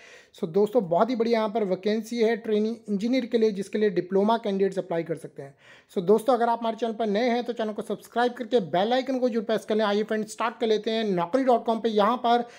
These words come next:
कंपनी ने वैकेंसीज यहाँ पर लगाई हैं और जो वैकेंसी है वो है डिप्लोमा इंजीनियर ट्रेनी के लिए दुदोदा पलवल लोकेशन। So दोस्तों, ये जो लोकेशन है दुदोला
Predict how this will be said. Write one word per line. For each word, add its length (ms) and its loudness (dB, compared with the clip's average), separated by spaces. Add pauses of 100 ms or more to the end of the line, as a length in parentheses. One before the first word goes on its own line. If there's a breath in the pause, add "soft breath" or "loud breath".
(320 loud breath)
कंपनी 360 2
ने 140 2
वैकेंसीज 600 0
यहाँ 260 2
पर 100 -2
लगाई 340 2
हैं 240 2
और 240 -6
जो 220 2
वैकेंसी 480 -2
है 160 4
वो 240 6
है 160 2
डिप्लोमा 720 -2
इंजीनियर 440 -2
ट्रेनी 320 -2
के 140 2
लिए 400 4 (440 loud breath)
दुदोदा 760 4 (600)
पलवल 460 4 (200)
लोकेशन। 540 -2
So 140 -8
दोस्तों, 840 2
ये 220 0
जो 160 -2
लोकेशन 720 2
है 200 2
दुदोला 460 6